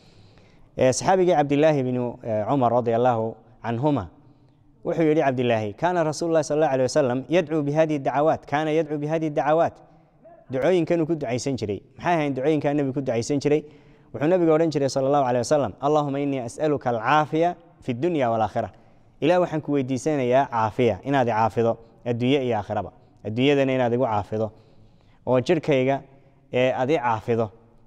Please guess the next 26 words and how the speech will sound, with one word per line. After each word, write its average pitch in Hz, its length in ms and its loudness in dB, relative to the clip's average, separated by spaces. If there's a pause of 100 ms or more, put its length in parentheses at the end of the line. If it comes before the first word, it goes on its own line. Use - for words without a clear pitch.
(160)
aakhirana 151 560 0
aad 113 80 -2
cadaabkaaga 123 640 0
iyo 113 120 0
cadhadaada 117 400 2
aad 107 100 0
iga 120 140 2
caafido. 92 340 -8 (760)
Wuxuu 143 140 -2
Nabigu 175 320 2
sallallahu 147 380 2
alayhi 131 160 0
wasallam 156 180 -2
jiray, 127 180 -2
al-, 139 160 0 (180)
odhan 160 180 2
jiray, 117 240 0 (100)
"اللهم 151 280 2
إني 139 260 -2
أسألك 143 380 -4
العفو 123 460 -2
والعافية 143 760 0 (360)
في 131 200 -2
ديني 131 440 2 (520)
ودنياي 135 760 2 (380)
وأهلي 147 480 2